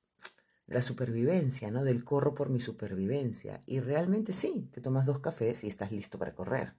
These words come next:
definitivamente. Y a veces nos reímos, ¿no? Y lo tomamos de alguna manera muy deportivamente, me tomo una tazota de café y salgo a correr,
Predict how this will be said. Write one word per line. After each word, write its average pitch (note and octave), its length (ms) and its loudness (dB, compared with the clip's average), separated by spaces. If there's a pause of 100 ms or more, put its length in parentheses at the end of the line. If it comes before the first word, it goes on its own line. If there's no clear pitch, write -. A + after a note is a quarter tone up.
(140)
definitivamente. - 880 -2 (1000)
Y F#3 80 8
a F#3+ 40 12
veces A#3+ 260 6
nos F3 200 8
reímos, A#2 480 2
¿no? A#2 120 0
Y C3 60 2
lo A#2 140 4
tomamos A#2+ 520 0
de F#2+ 100 2
alguna G#2 320 0
manera A2 500 0
muy C3+ 340 4
deportivamente, C3 840 2
me A2 100 2
tomo G#2 340 -4
una A#2 200 -2
tazota G2+ 520 -2
de G#2+ 100 0
café - 460 -2
y A#2+ 80 2
salgo G#2 260 0
a G#2 60 -2
correr, B2+ 640 2